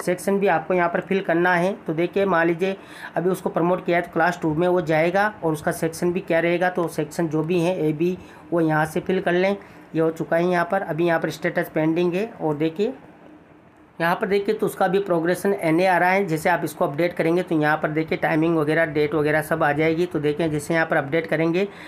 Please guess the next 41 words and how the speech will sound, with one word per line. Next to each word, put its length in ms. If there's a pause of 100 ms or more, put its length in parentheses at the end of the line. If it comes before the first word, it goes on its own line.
(160)
तो 60
यहाँ 160
पर 100
student 380
का 80
progression 540
है, 260
देखिए 340
student 460
details 440
update 340
successfully 640
हो 120
चुकी 340
हैं, 160 (360)
आपको 320
ओके 160
पर 160
click 380
कर 220
देना 260
है। 120
तो 120
देखिए 300
यहाँ 120
पर 120
date 260
आ 100
चुकी 300
है 220 (320)
और 200
time 300 (120)
आ 120
चुका 300
है 120
कि 200
student 440
ने 100
कौन 200
से 120
दिन 240